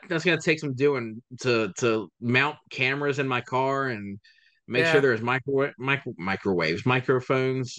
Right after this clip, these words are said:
Speaker 1: everywhere. And
Speaker 2: And the, yeah, someone might run over the extension cord while you're driving and it'll just
Speaker 1: Yeah.
Speaker 2: unplug you.
Speaker 1: I, that would, yeah, I'd get too far away from my apartment and then all of a sudden snap. Oh, man, we're out of power.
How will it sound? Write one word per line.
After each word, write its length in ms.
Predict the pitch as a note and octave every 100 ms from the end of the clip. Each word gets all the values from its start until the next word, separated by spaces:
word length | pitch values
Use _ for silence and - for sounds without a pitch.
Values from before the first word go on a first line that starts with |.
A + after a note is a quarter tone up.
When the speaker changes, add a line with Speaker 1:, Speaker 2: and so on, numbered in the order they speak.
| A2+
Speaker 1:
everywhere. 600 | C3 C3+ C3 C3 C3 A2
And 180 | D2+ A2
Speaker 2:
And 180 | D#3
the, 120 | D#3+ E3+ F3
yeah, 240 | D#3+ D3+
someone 240 | C#3+ F#3
might 180 | F3 E3+
run 160 | D#3+ E3
over 160 | D3+
the 80 | D3+
extension 460 | D3 - E3 D3+ D3+
cord 300 | D3+ C#3+ C#3
while 100 | C#3
you're 80 | C3
driving 560 | C#3 C3+ C#3 C#3+ C#3 D3 G#3+
and 100 | A#2+
it'll 120 | B2+
just 300 | C3 - -
Speaker 1:
Yeah. 240 | A2 A#2 C3
Speaker 2:
unplug 280 | C#3+ C3+
you. 160 | C3+ C#3+ _ _ _ _ _ _ _ -
Speaker 1:
I, 300 | A2+ G2 F2
that 180 | A#2 A#2+
would, 280 | B2 A2 G2 D#2 -
yeah, 180 | A#2+ G#2+
I'd 100 | A2
get 160 | C#3+
too 140 | - D3
far 180 | C#3 B2+
away 180 | B2
from 120 | B2 B2
my 120 | G2+
apartment 420 | - A#2 - F#2+
and 120 | F#2+
then 260 | G#2 G2+ F#2+ _ _ _ _
all 160 | - A#2+
of 60 |
a 20 | G#2+
sudden 180 | G#2+
snap. 460 | G2 - A#2+ A2 G#2+ - _ _ _ _ _ G2
Oh, 360 | G2 G2+ G2 G2
man, 480 | G#2+ B2 A2+ G#2 F#2 -
we're 100 | B2+
out 80 | C3
of 60 | B2
power. 440 | D#3+ B2+ D#2+